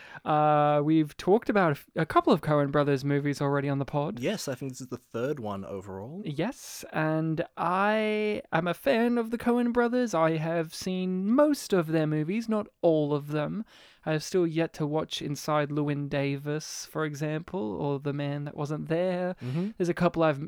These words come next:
Speaker 1: I haven't seen, but overall, I'm a fan of their work, and Fargo is often touted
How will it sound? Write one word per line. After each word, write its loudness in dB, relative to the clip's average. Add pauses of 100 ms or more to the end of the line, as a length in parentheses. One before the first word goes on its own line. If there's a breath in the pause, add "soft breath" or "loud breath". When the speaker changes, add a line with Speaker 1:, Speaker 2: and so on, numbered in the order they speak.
Speaker 1:
I -6
haven't 0
seen, 0
but 2
overall, 8 (300 loud breath)
I'm 6
a 4
fan 0
of 0
their 4
work, 0 (220 loud breath)
and 2
Fargo 6
is 2
often 2
touted 0